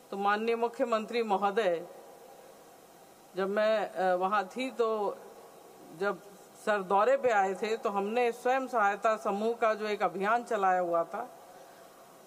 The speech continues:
तो हमने उन्हें कुछ spots पे स्वयं सहायता समूह के माध्यम से जिस तरह की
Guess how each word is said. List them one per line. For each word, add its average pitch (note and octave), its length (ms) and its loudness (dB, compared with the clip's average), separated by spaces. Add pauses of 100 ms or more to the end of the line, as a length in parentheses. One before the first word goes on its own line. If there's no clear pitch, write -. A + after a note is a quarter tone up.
(140)
तो G#3 240 0
हमने G#3+ 440 0
उन्हें A#3 420 0
कुछ B3 340 -2
spots - 720 0
पे E3+ 220 0 (680)
स्वयं C4 280 2
सहायता G#3+ 480 2
समूह A3+ 540 0 (320)
के A#3 360 0
माध्यम A3 520 2
से B3 380 0
जिस G#3 360 -4
तरह A3+ 340 2
की B3 240 -4